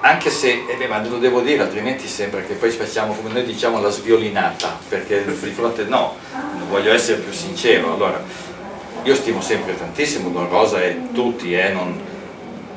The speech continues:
però se mi chie-, mi si chiede, eh, cosa ne penso del, eh, dell'espressione grafico-artistica di Don Rosa, devo dire che è molto bravo nella narrazione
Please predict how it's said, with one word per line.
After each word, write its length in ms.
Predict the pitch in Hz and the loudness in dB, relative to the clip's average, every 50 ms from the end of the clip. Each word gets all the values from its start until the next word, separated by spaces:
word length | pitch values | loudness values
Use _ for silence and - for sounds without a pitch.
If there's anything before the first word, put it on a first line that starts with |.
| - - | -8 0
però 160 | - 143 147 | 4 6 6
se 140 | - - 98 | 6 4 2
mi 140 | 92 101 95 | -2 -4 -4
chie-, 300 | - - 117 110 104 - - - - - - - | -2 0 0 0 0 -2 -6 -8 -8 -8 -8 -8
mi 60 | 107 | -6
si 180 | - - 95 85 | -6 -4 -4 -2
chiede, 580 | 82 127 127 123 110 101 95 90 87 85 - - - | 2 4 4 6 6 4 4 2 2 0 -2 -6 -8
eh, 240 | 90 85 82 80 78 | -8 -6 -6 -6 -6
cosa 200 | - 98 98 104 | -6 -6 -4 -4
ne 120 | 104 101 | -4 -4
penso 360 | - - 117 120 117 - 110 101 | -2 -2 -2 -2 -2 -2 -4 -4
del, 320 | 90 92 90 87 87 85 | -2 -2 -2 -2 -2 -2
eh, 420 | 85 85 82 82 82 85 - 82 - - - - - - - - - - - - - - - - - - - - - - - - - - - - 175 - - - - - - - - - - - - - 90 - - 95 92 95 92 90 | -2 -2 -4 -4 -6 -8 -8 -10 -12 -14 -14 -14 -14 -16 -16 -16 -16 -18 -18 -16 -16 -16 -14 -14 -14 -14 -14 -14 -14 -14 -14 -16 -16 -16 -16 -16 -16 -16 -16 -16 -16 -16 -16 -16 -16 -16 -16 -16 -16 -16 -16 -16 -14 -14 -14 -14 -6 0
dell'espressione 1080 | 104 104 104 104 101 101 101 104 104 - - 110 110 104 - - 127 120 117 113 101 | 4 6 6 6 6 6 6 6 4 2 0 0 0 0 0 0 0 0 0 0 -2
grafico-artistica 1300 | 95 104 113 - - - 107 - 110 101 98 101 101 - 127 120 113 - - - 98 87 - - 82 82 | 0 0 2 2 0 0 -4 -2 -2 -2 -2 -2 -6 -8 -6 -6 -6 -6 -8 -10 -12 -12 -10 -8 -8 -8
di 180 | 82 87 90 | -6 -6 -4
Don 200 | 90 104 107 110 | -2 0 0 2
Rosa, 560 | 113 127 156 - - - 110 90 - - - - - | 4 4 4 4 4 2 0 -2 -2 -2 -4 -6 -10
devo 140 | - 92 92 95 | -8 -6 -6 -6
dire 280 | 95 98 95 95 90 - | -4 -6 -6 -6 -8 -8
che 280 | - 82 - - - - | -8 -10 -10 -10 -10 -12
è 20 | |
molto 440 | 85 92 127 156 147 - - - 107 | -6 2 6 6 6 6 6 2 -2
bravo 400 | 95 95 98 98 104 104 104 101 | -2 0 0 0 2 2 0 0
nella 280 | 98 95 98 95 95 95 | -2 0 0 0 0 0
narrazione 840 | 95 95 98 87 82 80 - - - 87 80 82 82 85 85 85 | 0 -2 -2 -2 -2 -4 -6 -6 -6 -6 -6 -6 -6 -8 -8 -8